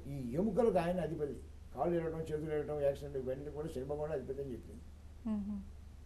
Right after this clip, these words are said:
Speaker 1: అలాగే అందుకే నువ్వు పి-, నువ్వులు పిండితో పెట్టేవాడు, బెల్లం నువ్వులు తొక్కేసి దాన్ని చిమ్మిరిగా మనకు వచ్చినటువంటి ఆ ముత్తైదులకు కూడా వీళ్ళకి కూర్చోబెట్టి చేసే, వేడుక చేసినప్పుడు కూడా ఇచ్చి పంపించేవాడు. నీకు ఐడియా ఉండే ఉంటుంది అనుకుంటున్నాను నేను.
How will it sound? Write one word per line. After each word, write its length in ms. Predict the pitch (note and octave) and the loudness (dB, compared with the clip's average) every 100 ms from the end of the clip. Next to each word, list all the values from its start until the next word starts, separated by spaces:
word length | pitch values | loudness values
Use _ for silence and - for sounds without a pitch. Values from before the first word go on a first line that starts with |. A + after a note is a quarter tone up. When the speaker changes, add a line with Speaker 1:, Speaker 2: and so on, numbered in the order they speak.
| - - | -14 0
Speaker 1:
అలాగే 220 | E3+ A#3 | 8 10
అందుకే 240 | B3 A#3+ B3+ | 10 10 10
నువ్వు 320 | F#3+ A#3 A#3 | 10 8 6
పి-, 200 | A#3+ G#3 | 6 8
నువ్వులు 340 | G3 B3+ B3+ | 8 8 4
పిండితో 460 | F#3 G#3+ A3 G#3+ F#3+ | 4 4 6 10 10
పెట్టేవాడు, 380 | F#3+ F3+ F#3 D#3+ | 10 8 8 8
బెల్లం 380 | E3+ G#3 A3 G#3+ | 8 10 8 8
నువ్వులు 260 | F#3+ G3 | 10 10
తొక్కేసి 760 | F#3+ F#3 F#3 F#3 F3+ F3+ C#3+ - - - - - | 10 6 8 6 8 4 4 -4 -12 -14 -10 0
దాన్ని 240 | D3 C#3+ B2+ | 2 4 0
చిమ్మిరిగా 640 | - - F#3+ G#3 A#3 G#3 | -4 -4 2 6 10 10
మనకు 320 | F3 E3 C#3+ | 10 6 2
వచ్చినటువంటి 720 | D3+ D3+ F#3+ F3 D#3+ D#3+ D3+ | 2 6 6 6 4 0 6
ఆ 200 | C#3 B2+ | 6 6
ముత్తైదులకు 600 | A#2 B2+ - G#3 F#3 F3 | 2 0 8 10 12 8
కూడా 140 | E3 E3+ | 6 6
వీళ్ళకి 300 | D3+ C#3+ B2+ | 6 0 -2
కూర్చోబెట్టి 760 | - E3 E3+ D3+ D3 D3 - - - - - - - - D#3+ | -4 0 2 0 -2 -2 -4 -6 -14 -14 -14 -14 -12 -6 -2
చేసే, 220 | D#3 D3 | 2 2
వేడుక 320 | C3+ F#3+ G#3 | 12 12 12
చేసినప్పుడు 420 | F3+ E3+ E3 D#3+ | 10 8 6 2
కూడా 140 | D#3+ D#3 | 0 -2
ఇచ్చి 160 | C#3 | -4
పంపించేవాడు. 580 | D#3 C3 C3 A2+ G2 - | -4 -2 -2 -2 -4 -4
నీకు 200 | B2 A#2+ | -2 2
ఐడియా 160 | C#3+ D3 | 2 2
ఉండే 200 | C#3+ C#3 | 2 0
ఉంటుంది 440 | C#3 B2+ C#3 C3+ | -2 -4 -2 -2
అనుకుంటున్నాను 400 | B2+ B2+ C3+ C3 | -2 -2 0 -2
నేను. 180 | A2 | -2